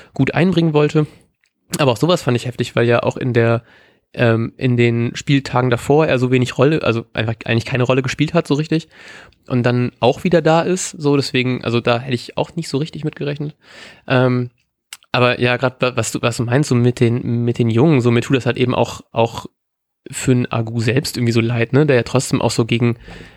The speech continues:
ähm, auch sch-, natürlich macht er auch mal einen Fehler, so ist nicht, aber ich meine, grad ist eh bei Werder ungefähr kaum jemand fe-, fe-, fe-, fehlerfrei. <clears throat> Deswegen,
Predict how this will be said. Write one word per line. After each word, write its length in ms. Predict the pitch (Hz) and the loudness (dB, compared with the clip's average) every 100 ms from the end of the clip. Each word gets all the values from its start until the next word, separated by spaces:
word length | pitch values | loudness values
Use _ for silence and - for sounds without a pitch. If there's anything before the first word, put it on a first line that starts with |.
| _ - | _ -2
ähm, 400 | 120 113 113 - - | 2 2 0 -4 -4
auch 140 | 123 | -2
sch-, 160 | - - | -4 -6
natürlich 340 | 117 - 120 - - | -4 -2 -2 -4 -6
macht 200 | 113 - | -4 -4
er 80 | 143 | 0
auch 60 | |
mal 60 | 113 | 0
einen 60 | |
Fehler, 220 | 107 135 120 | 0 2 4
so 80 | |
ist 140 | 113 - | 4 4
nicht, 240 | 147 - | 2 4
aber 80 | 117 | 0
ich 80 | 117 | 0
meine, 160 | 117 120 | 0 0
grad 260 | 123 - | -2 -6
ist 220 | - - - | -12 -12 -4
eh 220 | 117 127 | -2 0
bei 160 | 135 117 | 0 2
Werder 240 | 113 113 | 2 0
ungefähr 300 | 117 - 117 | -2 0 -2
kaum 200 | - 127 | 0 0
jemand 220 | 123 120 | 0 0
fe-, 360 | - - - - | -4 -10 -12 -12
fe-, 200 | - 143 - | -12 -12 -12
fe-, 240 | - - 156 _ | -20 -20 -20 _
fehlerfrei. 500 | 127 127 - 127 - _ | -14 -14 -8 -10 -10 _
<clears throat> 840 | - 165 107 _ _ _ _ - | 0 0 -2 _ _ _ _ -16
Deswegen, 380 | - - 120 117 | -10 0 2 2